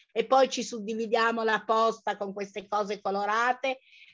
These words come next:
perché io credo che è una cosa importante anche proprio la bellezza di questi,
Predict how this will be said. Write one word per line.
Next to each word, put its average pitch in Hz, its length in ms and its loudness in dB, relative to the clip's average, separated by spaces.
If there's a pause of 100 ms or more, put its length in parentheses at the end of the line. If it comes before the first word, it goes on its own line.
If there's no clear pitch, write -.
perché 269 600 4
io 277 220 0
credo 285 460 -2
che 254 100 0
è 247 40 2
una 233 260 0
cosa 254 280 2
importante 247 760 0
anche 233 340 0
proprio 247 340 2
la 233 140 4
bellezza 208 800 0
di 190 160 -12
questi, 190 680 -6